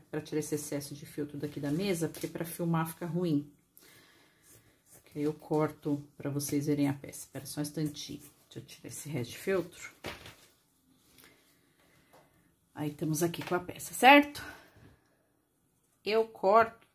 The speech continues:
tirando fora essa caneta toda, ó. Não é pra você entrar vinte centímetros,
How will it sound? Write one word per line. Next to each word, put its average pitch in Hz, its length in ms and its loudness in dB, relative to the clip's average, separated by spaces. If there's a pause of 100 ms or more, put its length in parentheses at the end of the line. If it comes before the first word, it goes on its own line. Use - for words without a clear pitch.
tirando 202 400 -2
fora 196 320 2
essa 208 180 -2
caneta 190 420 0
toda, 175 400 0
ó. 127 100 0 (1500)
Não 156 140 0
é 156 40 2
pra 202 140 2
você 233 260 2
entrar 190 680 8
vinte 175 340 -4
centímetros, 196 760 -6